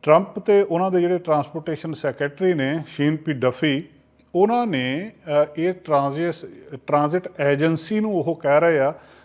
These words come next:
ਕਿ ਤੁਸੀਂ ਜਿਹੜੇ ਅਸੀਂ ਨਵੇਂ rules and regulation ਲੈ ਕੇ ਆ ਰਹੇ ਇਹਨਾਂ ਨੂੰ ਫਾਲੋ ਕਰੋ। ਸੋ ਜਿਹੜੀ ਕ੍ਰਾਈਮ ਪ੍ਰੀਵੈਂਸ਼ਨ ਡਿਮਾਂਡ ਆ, ਐਡਮਿਨਿਸਟ੍ਰੇਸ਼ਨ ਨੇ ਲੈਟਰਸ ਭੇਜੀਆਂ ਆ ਟ੍ਰਾਂਜ਼ਿਟ ਅਥਾਰਟੀ ਨੂੰ, ਵਾਸ਼ਿੰਗਟਨ ਦੇ ਵਿੱਚ ਡੀ ਸੀ ਨੂੰ,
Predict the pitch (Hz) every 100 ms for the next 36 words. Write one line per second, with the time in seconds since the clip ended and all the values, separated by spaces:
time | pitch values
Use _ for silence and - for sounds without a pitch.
0 | _ 180 165 165 185 135 160 220 220 202
1 | 160 165 156 151 151 151 139 127 139 135
2 | 160 131 120 147 135 127 160 160 156 139
3 | 120 107 98 98 - _ _ _ _ _
4 | _ - _ - - 202 220 - 151 160
5 | 196 196 156 151 180 185 170 147 147 -
6 | 170 135 - - - 120 123 127 143 151
7 | 135 139 160 156 151 156 - 156 156 170
8 | 165 165 165 - - _ - 127 147 160
9 | 170 165 131 123 131 131 151 165 175 160
10 | 110 120 131 151 156 143 131 127 139 135
11 | - 131 156 160 160 147 117 135 147 160
12 | 156 143 135 135 120 120 120 143 139